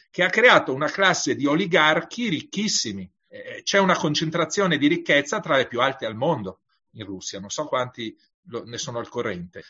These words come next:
E, e, e ha fatto appunto, io, mi è capitato di parlare con amici, eh, di quelle parti che magari ingegneri agricoli, insegnanti di matematica che preferiscono fare il manovale perché appunto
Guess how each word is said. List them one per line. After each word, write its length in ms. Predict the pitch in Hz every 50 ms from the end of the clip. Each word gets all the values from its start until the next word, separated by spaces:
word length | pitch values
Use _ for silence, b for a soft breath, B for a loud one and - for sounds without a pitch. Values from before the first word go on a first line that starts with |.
| _ _ _
E, 160 | - 156 156 156
e, 80 | 147 135 135
e 60 | 147
ha 80 | 160 -
fatto 400 | - - 165 160 165 - 269 247
appunto, 680 | - - 185 180 185 175 175 135 113 107 107 110 95 104
io, 260 | 113 123 151 156 113
mi 300 | - - - - 110 120
è 20 |
capitato 520 | - - 135 - 147 143 170 175 175 - 151
di 120 | 135 127
parlare 640 | - 139 131 127 131 135 147 165 160 143 127 123 117
con 180 | - 135 123
amici, 840 | 120 117 127 156 160 143 156 - - 123 113 107 104 98 92 90 90 b b b b
eh, 160 | _ - 101 107
di 140 | 107 120
quelle 260 | - - 135 151 208 202
parti 640 | - 135 127 127 143 165 - - 220 226 226 196
che 420 | - - 143 147 175 190 165 123 120
magari 520 | 120 120 107 104 160 175 185 165 139 127
ingegneri 920 | 123 120 113 127 131 123 123 123 139 160 175 165 147 135 127 123 117 110
agricoli, 1080 | 113 117 113 110 123 143 190 196 190 - 131 123 113 113 110 107 104 101 101 98 92 b b b b
insegnanti 600 | b 120 - - 139 131 139 156 170 175 170 -
di 100 | 135 127
matematica 760 | 131 139 139 - 214 190 165 139 147 165 - 233 185 220 208
che 120 | - - -
preferiscono 840 | - - 117 - 123 135 175 165 - - 123 113 110 107 107 107
fare 500 | - - 147 147 143 123 110 107 104 104
il 220 | 104 101 104 107 110
manovale 640 | 120 123 - - - 139 104 120 143 185 233 196 -
perché 360 | - 113 104 - - 127 139
appunto 640 | - - - - 143 156 156 - - 113 98 -